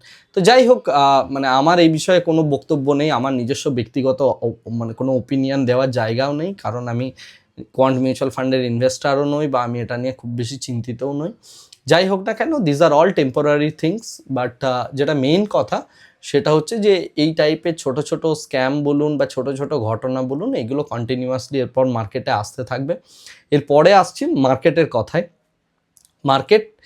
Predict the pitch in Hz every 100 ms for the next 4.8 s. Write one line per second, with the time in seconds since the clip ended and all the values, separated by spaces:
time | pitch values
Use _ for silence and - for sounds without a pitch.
0 | - _ 139 147 160 165 - - 147 208
1 | 214 131 143 151 160 143 120 131 131 135
2 | 120 113 110 110 98 - 98 - _ _
3 | _ 117 120 165 - 135 151 156 156 143
4 | 143 147 165 160 131 139 160